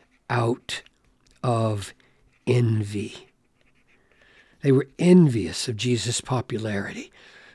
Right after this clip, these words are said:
and he was carrying the day. And so this malice here had some deep motives behind it.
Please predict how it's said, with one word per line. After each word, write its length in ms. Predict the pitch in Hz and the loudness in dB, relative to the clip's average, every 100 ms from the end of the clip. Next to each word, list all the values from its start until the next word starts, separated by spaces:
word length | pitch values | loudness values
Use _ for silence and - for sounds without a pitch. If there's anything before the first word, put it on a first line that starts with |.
| - | -12
and 140 | 98 | -4
he 120 | 123 | -2
was 240 | 120 117 - - _ | 0 -2 -4 -12 _
carrying 680 | - 170 160 156 143 135 127 - - | 0 2 4 4 6 4 2 -2 -14
the 160 | 120 131 | -4 -2
day. 480 | 123 151 139 117 110 - - | 0 0 2 0 -4 -12 -12
And 180 | 120 113 | -6 -4
so 220 | - 135 | 0 0
this 300 | 123 160 - - | 2 -2 -2 -6
malice 680 | 131 135 165 170 160 120 - | -2 0 2 2 2 -2 -4
here 360 | 117 101 98 - - - - - _ _ - | -4 -4 -6 -14 -20 -20 -20 -20 _ _ -6
had 260 | 143 123 | -2 0
some 200 | - 127 | 0 -2
deep 360 | 110 156 170 - | 0 -2 -2 2
motives 540 | 139 147 139 123 113 | 4 4 2 -2 -4
behind 460 | - 113 110 110 | -8 -6 -4 -4
it. 100 | 110 | -4